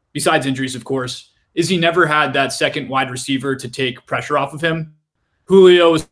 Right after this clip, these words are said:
supposed to come and be that guy. He never really filled that void. He was always hurt.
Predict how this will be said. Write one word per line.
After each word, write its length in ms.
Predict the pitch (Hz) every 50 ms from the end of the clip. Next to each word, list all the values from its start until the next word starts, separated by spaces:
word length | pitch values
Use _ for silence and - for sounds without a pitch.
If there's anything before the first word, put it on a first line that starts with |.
| -
supposed 300 | - - 151 160 165 160
to 80 | 170 170
come 200 | 165 185 165 160
and 120 | 156 147
be 120 | 135 156 151
that 160 | 151 147 147
guy. 220 | 156 156 151 143
He 180 | 135 127 139 143
never 260 | 139 139 139 135 131
really 460 | 139 139 139 135 131 131 131 _ _ _
filled 200 | - 147 143 139
that 160 | 143 143 131
void. 180 | 131 143 143 139
He 80 | 127 131
was 120 | 135 139
always 200 | 147 147 143 135
hurt. 400 | 147 143 147 143 - - _ _